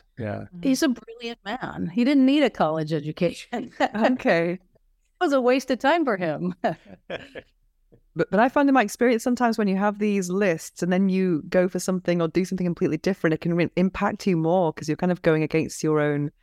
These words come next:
Speaker 3: you know, your own rules kind of thing. Did you find that as well?
Speaker 2: Well, I think one of the things is that the things that should be on lists are the th-, things that should be on everybody's lists.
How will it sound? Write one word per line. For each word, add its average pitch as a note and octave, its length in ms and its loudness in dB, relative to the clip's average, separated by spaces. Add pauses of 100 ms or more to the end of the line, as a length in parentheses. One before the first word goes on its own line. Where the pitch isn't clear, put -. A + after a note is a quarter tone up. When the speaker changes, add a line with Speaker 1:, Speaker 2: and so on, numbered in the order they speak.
(720)
Speaker 3:
you D3 100 -2
know, C3+ 300 4
your D3 260 2
own E3 140 2
rules E3+ 480 2
kind D3+ 200 -2
of C#3 80 -6
thing. C#3 480 -4
Did E3 160 -6
you F3 100 0
find E3 280 -2
that E3 160 -2
as D#3 160 -6
well? F3+ 260 -4 (440)
Speaker 2:
Well, C#4 160 2
I C#4+ 100 2
think G4+ 280 -2
one C#4 280 2
of C4+ 120 2
the A#3+ 100 0
things A3+ 280 -2
is G3 180 0
that E3+ 240 -2 (180)
the A3+ 160 0
things D#4 260 4
that C#4+ 140 0
should G#3 240 -2
be G3+ 140 2
on F3 360 0 (140)
lists D#3+ 600 -4 (480)
are G3+ 120 4
the G3 100 0
th-, - 240 -20
things A#3+ 220 4
that G#3 80 -2
should G3 160 -2
be F#3 100 0
on F3 180 2
everybody's D#3 600 -2
lists. - 440 -10